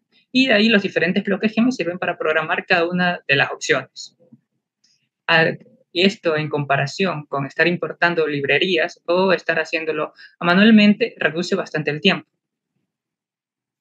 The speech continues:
También nos permite, ah, utilizar el protocolo M Q T T, que es el protocolo de comunicación entre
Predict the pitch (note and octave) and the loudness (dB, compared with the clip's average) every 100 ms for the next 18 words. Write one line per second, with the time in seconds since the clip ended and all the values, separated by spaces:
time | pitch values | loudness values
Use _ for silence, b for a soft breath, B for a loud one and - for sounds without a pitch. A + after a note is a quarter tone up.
0 | _ _ _ _ - A#3+ A3 A#3+ C4+ G#3 | _ _ _ _ 2 6 8 8 8 6
1 | - E3 E3+ G3 - G#3+ D#3+ C#3+ C#3+ D3 | 4 0 2 0 0 2 2 2 0 -2
2 | D3 D#3+ G3+ G#3+ F#3+ E3+ D3 F3+ F3+ F#3+ | -4 -2 0 0 -2 -6 -4 -2 0 2
3 | E3 D#3 E3 D3 C#3+ - E3 C3+ F3+ F#3 | 2 0 -2 -6 -8 -2 -2 -2 -4 -2
4 | - D#3 E3 F3 D3+ D3 D3 D3+ D#3 A3 | -6 -2 0 0 -2 -2 -2 -4 -2 0
5 | A3+ A3 F#3+ G#3 G#3 G#3+ B3+ | 0 0 0 0 0 -4 -6